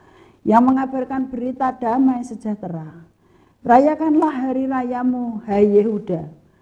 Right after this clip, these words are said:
Bayarlah nasarmu." Sebab tidak akan datang lagi orang dursila menyerang engkau. Ia telah dilenyapkan sama sekali.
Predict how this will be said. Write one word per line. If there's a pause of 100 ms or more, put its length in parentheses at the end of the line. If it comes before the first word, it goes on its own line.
(380)
Bayarlah
nasarmu." (240)
Sebab
tidak
akan (100)
datang
lagi
orang
dursila (520)
menyerang
engkau. (640)
Ia
telah
dilenyapkan
sama
sekali.